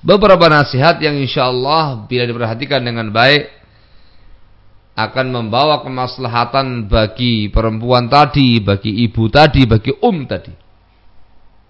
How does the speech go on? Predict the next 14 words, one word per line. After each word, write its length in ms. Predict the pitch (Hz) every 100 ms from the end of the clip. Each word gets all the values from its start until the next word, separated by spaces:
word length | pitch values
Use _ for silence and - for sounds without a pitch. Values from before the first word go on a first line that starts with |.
| _ _ _ - _ _ _ _ _ 120
Yang 160 | 120 104
diharapkan 880 | 101 104 101 92 - 185 190 78 - - _ _ -
dari 400 | 113 123 120 117
situ 480 | 110 98 143 143
akan 240 | 117 120 113
membawa 480 | 110 98 101 123 120
perbaikan 720 | 117 - 135 165 165 143 -
untuk 800 | 147 131 127 117 - 196 - -
anak-anaknya, 1200 | 131 120 123 - 113 117 113 - 143 156 131 87 - - - _ _ - - - - _ - -
calon 720 | 104 113 143 135 104 98 90 - - -
generasi 720 | 113 104 113 127 117 120 113
penerus 400 | - 113 110 107 -
yang 240 | 107 95 -
soleh. 480 | 104 90 90 -